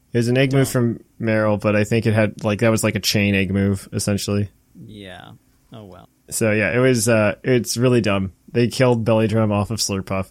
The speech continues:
Speaker 1: So it has Unburden, and that's why, why it was good. You can still abuse Unburden, though, very easily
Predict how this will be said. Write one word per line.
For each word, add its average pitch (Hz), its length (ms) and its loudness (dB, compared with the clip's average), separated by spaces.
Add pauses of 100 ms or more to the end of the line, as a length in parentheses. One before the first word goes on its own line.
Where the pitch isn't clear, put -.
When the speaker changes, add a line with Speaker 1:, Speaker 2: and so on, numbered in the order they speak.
Speaker 1:
So 143 280 0
it 151 160 0
has 208 160 2
Unburden, 175 400 0
and 127 100 -4
that's 131 180 -2
why, 135 240 0 (260)
why 123 240 0
it 107 100 -4
was 113 300 -2
good. 101 280 -2 (440)
You 160 160 0
can 190 100 2
still 185 380 0
abuse 143 280 0
Unburden, 123 380 0
though, 120 140 2
very 110 280 0
easily 107 360 -2